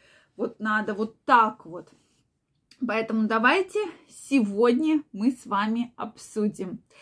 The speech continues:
Мне очень интересно знать ваше мнение, да? Давайте вот возьмем срок неделя. Вот сколько вам каждому необходимо половых контактов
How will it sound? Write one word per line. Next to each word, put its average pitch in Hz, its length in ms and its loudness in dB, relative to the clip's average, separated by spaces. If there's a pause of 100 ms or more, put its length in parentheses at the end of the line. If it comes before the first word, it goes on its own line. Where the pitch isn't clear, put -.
(260)
Мне 285 400 2 (240)
очень 320 380 -4
интересно 262 600 -2
знать 254 500 -2
ваше 247 680 0 (220)
мнение, 214 720 -2 (280)
да? 294 320 0 (400)
Давайте 320 520 2
вот 247 180 -4
возьмем 254 500 -2
срок 294 680 -2 (100)
неделя. 208 840 2 (380)
Вот 254 240 -2
сколько 269 960 0
вам 208 520 -2
каждому 214 640 -2
необходимо 196 880 -6
половых 202 840 -2
контактов 240 880 -4